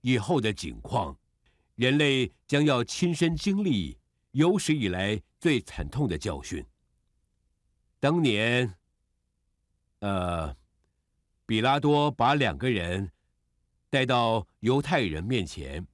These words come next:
耶稣和巴拉巴。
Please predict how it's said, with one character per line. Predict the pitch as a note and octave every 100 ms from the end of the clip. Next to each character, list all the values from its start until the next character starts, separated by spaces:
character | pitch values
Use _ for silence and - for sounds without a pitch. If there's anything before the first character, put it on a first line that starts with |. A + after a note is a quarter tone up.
| _
耶 | C3 D#3
稣 | F3 D#3 D#3+ E3+ - _ _ _ _ _
和 | B2+ A2 D2
巴 | - G2+
拉 | G2
巴。 | G2 G2